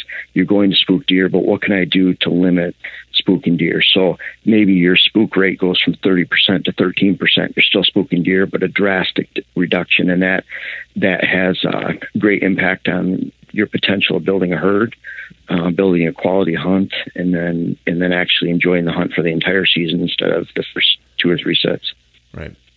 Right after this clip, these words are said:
Speaker 2: <clears throat> It's interesting that you may, that you mentioned, um, you know, setting up a, a, a, you know, for, uh, opportunities or, or successful hunts throughout the season. That's kind of what this next question's about.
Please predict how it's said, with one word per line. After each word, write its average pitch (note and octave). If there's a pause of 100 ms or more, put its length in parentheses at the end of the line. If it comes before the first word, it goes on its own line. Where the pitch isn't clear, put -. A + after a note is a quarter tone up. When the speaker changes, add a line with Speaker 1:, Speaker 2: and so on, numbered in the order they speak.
Speaker 2:
<clears throat> E3+ (400)
It's B2
interesting A#2+
that G#2+
you F#2+
may, G2
that G2+
you G2+
mentioned, F#2+ (180)
um, E2+ (320)
you G#2
know, F#2
setting F#2+
up F2+
a, E2
a, -
a, E2+
you F#2+
know, E2+
for, E2
uh, F#2 (300)
opportunities F2+
or, F2 (140)
or F2+
successful F#2+
hunts F#2
throughout F2+
the F#2
season. E2
That's F2
kind G#2
of G2
what F#2
this E2
next F2+
question's G2+
about. D2+